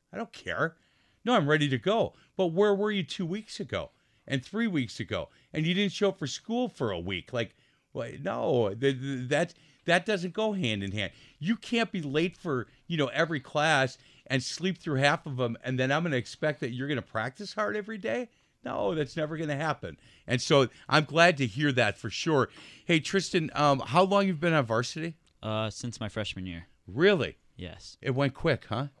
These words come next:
Speaker 2: It did go quick.
Speaker 1: You know, I, I say this a lot, but days go slow and years go fast.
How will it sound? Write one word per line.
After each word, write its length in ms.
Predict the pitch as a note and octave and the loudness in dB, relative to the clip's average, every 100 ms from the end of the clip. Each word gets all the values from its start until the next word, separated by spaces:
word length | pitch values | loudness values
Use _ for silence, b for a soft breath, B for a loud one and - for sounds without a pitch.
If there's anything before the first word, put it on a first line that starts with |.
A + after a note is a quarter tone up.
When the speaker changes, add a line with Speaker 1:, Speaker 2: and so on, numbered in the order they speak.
| _ - | _ -14
Speaker 2:
It 160 | G2+ F#2+ | -14 -8
did 200 | A2+ F#2+ | -10 -10
go 80 | |
quick. 480 | F2 - - - - b b b | -10 -6 -6 -6 -12 b b b
Speaker 1:
You 120 | D#3 | 2
know, 160 | D#3 C#3 | 6 6
I, 200 | B2+ C#3 B2 | 6 4 2
I 80 | B2 | 0
say 280 | - D#3 | 0 0
this 220 | D#3+ D3+ - | 0 -2 -2
a 60 | |
lot, 280 | C3 B2+ B2 | 2 2 2
but 160 | A2 - | -2 0
days 280 | B2+ E3+ E3 | 2 2 -2
go 180 | F3 | -4
slow 440 | C3+ - C3+ C3+ B2+ | -4 -6 -2 2 2
and 80 | G2 | 0
years 220 | A2 G#2 | -2 -4
go 140 | - G2+ | -6 -6
fast. 560 | - G2 E2 - - | -6 -8 -8 -14 -20